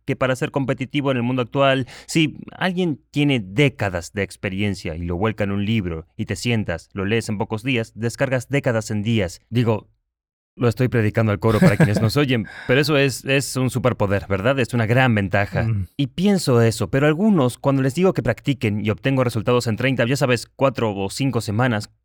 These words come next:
Speaker 1: cuando es permanente, donde pueden leer trescientos por ciento más rápido con la misma o mejor comprensión, potencialmente leyendo en veinte minutos lo que a la gente normal le lleva una hora.
Speaker 2: Claro.
Speaker 1: Y la razón, pero debes practicar. Pero alguna gente practica en horas inoportunas del día y no lograrán los mismos resultados.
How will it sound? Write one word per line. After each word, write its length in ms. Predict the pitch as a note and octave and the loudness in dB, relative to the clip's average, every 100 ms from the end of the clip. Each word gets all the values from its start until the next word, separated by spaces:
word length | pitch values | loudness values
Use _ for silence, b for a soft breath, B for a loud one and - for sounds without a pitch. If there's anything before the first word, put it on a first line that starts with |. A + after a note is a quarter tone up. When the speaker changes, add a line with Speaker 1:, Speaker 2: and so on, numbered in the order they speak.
| _ | _
Speaker 1:
cuando 240 | A#2 A2+ A#2 | 0 2 2
es 100 | - | 0
permanente, 520 | A2+ G#2 C3 C#3 A#2+ | -2 0 0 0 0
donde 200 | A2+ A2+ | 0 0
pueden 280 | C#3 D3 C3 | 0 0 2
leer 140 | C3 | 0
trescientos 420 | C3 A#2+ C#3 C#3 | -2 -4 -2 -4
por 160 | - A2+ | -4 -4
ciento 200 | C3 C3 | -2 -2
más 160 | A#2 - | -4 -2
rápido 260 | B2+ A#2+ | -2 -2
con 160 | A2 A2 | -2 -2
la 80 | G#2+ | 0
misma 340 | A#2+ C#3+ C3 | -2 -2 -2
o 40 | A2 | -2
mejor 240 | G#2 B2+ | -2 -2
comprensión, 500 | B2+ G#2+ G2 - B2 | -2 -2 -4 -4 -2
potencialmente 640 | A2 G#2 G2 B2+ C#3+ D#3 | -2 -2 -2 -2 -2 -2
leyendo 300 | C#3 A2 A2 | -2 -2 -2
en 60 | G#2 | -2
veinte 200 | A#2 A#2 | -2 -2
minutos 460 | A2 A#2+ A#2+ A#2 A#2 | -2 -2 -2 -4 -4
lo 160 | A2 | -4
que 120 | B2 | 0
a 40 | A2+ | 0
la 100 | G#2+ | -2
gente 300 | D3 C#3+ C#3+ | -4 -4 -2
normal 240 | A#2+ B2 | 0 -2
le 80 | A#2 | -2
lleva 160 | B2+ A#2+ | -2 0
una 140 | A#2 | 2
hora. 180 | C3+ A2+ | 2 0
Speaker 2:
Claro. 140 | - - | -4 -2
Speaker 1:
Y 100 | D3 | 0
la 80 | D3+ | 2
razón, 420 | D3+ F#3 F3 - - | 2 0 -2 -6 -4
pero 180 | G#2+ F#2 | -2 2
debes 220 | D#3 A#2+ | 2 0
practicar. 480 | - - B2 G3 - b - | -4 -4 -2 -2 -4 b -4
Pero 140 | B2 | 0
alguna 220 | B2 F3 | 0 0
gente 220 | F3+ F3 F3 | 0 -2 -2
practica 500 | C3 - - C3+ - | -2 -4 -2 -2 0
en 120 | A2+ | -2
horas 220 | B2 A#2+ - | 0 -2 -4
inoportunas 640 | A2 G#2 F#2+ A#2 A2+ - | -6 -6 -6 -4 -4 -4
del 300 | G#2 F#2+ E2 | -4 -4 -6
día 360 | - A#2 G#2+ G2 | -4 -2 0 0
y 80 | G#2 | 0
no 100 | C#3+ | 0
lograrán 500 | D#3 C3 A#2 A#2 G#2+ | 0 0 0 0 -2
los 160 | G#2 A#2+ | -4 -4
mismos 400 | C3+ B2 A2 G#2 | -4 -4 -4 -6
resultados. 720 | G#2 G2+ F2 C#3 A#2+ F2 - | -6 -6 -2 0 0 -2 -6